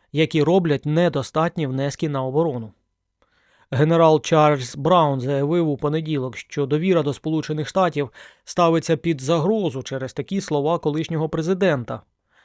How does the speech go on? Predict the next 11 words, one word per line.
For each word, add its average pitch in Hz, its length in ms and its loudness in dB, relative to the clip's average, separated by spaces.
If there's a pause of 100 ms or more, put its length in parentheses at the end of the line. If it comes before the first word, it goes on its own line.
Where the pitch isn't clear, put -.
(400)
м, 143 300 -6
який 156 460 -2
висловив 139 560 -2
сумнів 180 460 0
у 135 60 -4
готовності 139 640 -2
захищати 143 600 -2
союзників 143 640 -4
по 175 160 2
нато, 139 420 -2 (340)
які 139 640 -4